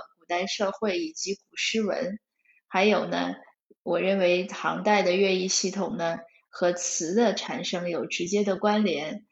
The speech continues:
所以我也在讲座中谈到了这一点。那对很多听友来说，这类的话题可能是比较遥远。那今天呢，我们继续来谈人生。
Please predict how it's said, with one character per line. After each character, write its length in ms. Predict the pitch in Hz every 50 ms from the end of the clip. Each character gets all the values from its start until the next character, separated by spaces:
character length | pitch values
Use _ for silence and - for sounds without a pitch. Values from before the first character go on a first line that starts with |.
| _ _ _ _ _
所 180 | - - 180
以 200 | 180 180 175 175
我 160 | - 165 175
也 160 | 196 196 175 180
在 240 | - 185 175 175
讲 240 | 175 - 240 240 180
座 180 | 175 202 185 180
中 220 | 180 185 180 190
谈 240 | - - - 135 180
到 160 | 202 220 220
了 120 | 190 175 -
这 140 | - 185
一 140 | 175 170 170
点。 240 | - - 160 - - - _ _ _ _ _ _ _ _ _ _ _ _ _ _ _ - _ _ _
那 140 | - 214 226
对 160 | 220 254 233
很 220 | 214 214 185 190
多 160 | 180 208 226 226
听 200 | 220 - 269 254
友 160 | 247 185 170
来 200 | 165 156 - 214
说， 320 | - - 208 196 190 196 - - - - _ _ _
这 180 | - - 240 220
类 180 | 214 214 196 175
的 80 | 180
话 240 | 196 - 233 196 185
题 220 | 185 - - 190 185
可 180 | - 202 185
能 200 | 165 165 170 180
是 180 | 185 - 208 196
比 220 | 208 - 175 190
较 140 | 202 202 170
遥 300 | 170 170 160 147 156 185
远。 340 | 226 240 - - - - - _ _ _ _ _ _ _ _
那 100 | - 214
今 200 | 214 247 254 262
天 200 | 277 285 294 294
呢， 200 | 277 254 247 247 - - - _ _ _ _ _
我 120 | - 175
们 200 | 170 175 175 196
继 220 | 214 - - 247 226
续 180 | 214 - 208 175
来 200 | 156 156 170 196
谈 420 | - - - - 170 170 185 220
人 260 | 202 180 175 175 190
生。 340 | 214 - - 247 233 233 240